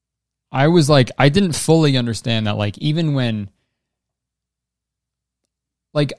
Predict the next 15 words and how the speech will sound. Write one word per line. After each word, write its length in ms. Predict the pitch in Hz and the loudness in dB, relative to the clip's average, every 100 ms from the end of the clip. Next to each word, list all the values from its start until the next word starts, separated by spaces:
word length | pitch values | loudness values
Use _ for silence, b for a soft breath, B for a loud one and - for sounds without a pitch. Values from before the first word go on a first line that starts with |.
| 143 | -2
I 60 | |
used 180 | 175 175 | 0 0
to 60 | 151 | 0
get 200 | 135 - | -2 -4
called 400 | - 151 143 120 | -6 -2 -2 -2
the 160 | 107 | -4
F 120 | 95 - | -6 -8
slur 440 | - 113 - 135 _ _ _ _ _ _ _ _ - | -10 -10 -12 -16 _ _ _ _ _ _ _ _ -8
when 180 | 117 | -4
I 180 | 110 104 | -2 -2
was 420 | 101 101 92 - - _ | -4 -6 -6 -8 -10 _
in 140 | 113 101 | -8 -8
high 200 | 92 95 | -6 -8
school. 400 | - - - - _ _ _ _ _ _ _ _ _ _ | -8 -12 -16 -20 _ _ _ _ _ _ _ _ _ _
Um, 460 | 113 104 95 98 101 | -8 -6 -8 -12 -18